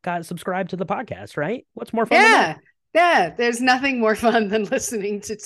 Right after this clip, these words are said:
Speaker 2: the two of us talk about movies and cocktails. I can't imagine anything more fun. Um, and if you all agree,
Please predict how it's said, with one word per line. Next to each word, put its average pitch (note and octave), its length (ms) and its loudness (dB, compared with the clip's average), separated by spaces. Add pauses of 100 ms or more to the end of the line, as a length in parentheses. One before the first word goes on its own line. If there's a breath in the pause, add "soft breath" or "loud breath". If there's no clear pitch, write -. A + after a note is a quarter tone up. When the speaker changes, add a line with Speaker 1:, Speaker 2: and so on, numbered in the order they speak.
Speaker 2:
the G#3+ 140 -4
two G3 240 -2
of F#3+ 120 -6
us F#3+ 140 -8
talk F3 300 -6
about F3 260 -6
movies F3 320 -10
and D#3+ 100 -16
cocktails. C#3+ 560 -10 (240 loud breath)
I A#3+ 120 0
can't D4+ 260 0
imagine D4 380 0
anything C4 440 -2
more C4 140 2
fun. A#3+ 400 -2 (340 loud breath)
Um, G#3+ 280 2
and B3+ 120 0
if D#4+ 140 -2
you D#4+ 160 0
all D#4+ 180 2
agree, D4 520 -8